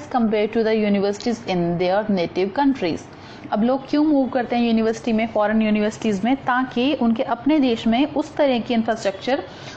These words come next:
उस तरह की facilities available नहीं होती हैं universities में जिस तरह की वो चाहते हैं। So for that they move करते हैं foreign universities में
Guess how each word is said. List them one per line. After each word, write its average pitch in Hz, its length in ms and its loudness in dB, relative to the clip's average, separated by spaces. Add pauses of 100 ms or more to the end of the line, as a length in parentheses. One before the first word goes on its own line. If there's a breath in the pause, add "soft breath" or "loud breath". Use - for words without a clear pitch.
(100)
उस 311 180 -4
तरह 262 180 2
की 247 140 -2
facilities 226 600 0
available 214 500 2
नहीं 220 240 2
होती 240 260 0
हैं 240 140 0
universities 226 540 0
में 294 220 2 (460 loud breath)
जिस 262 180 -4
तरह 233 180 2
की 226 140 -4
वो 262 120 0
चाहते 190 420 -2
हैं। 190 240 -6 (100)
So - 180 -8
for 233 320 0
that 202 420 0 (420 loud breath)
they 214 200 2
move 233 200 0
करते 220 280 0
हैं 277 380 -2 (800 loud breath)
foreign 247 440 4
universities 208 640 0
में 330 240 2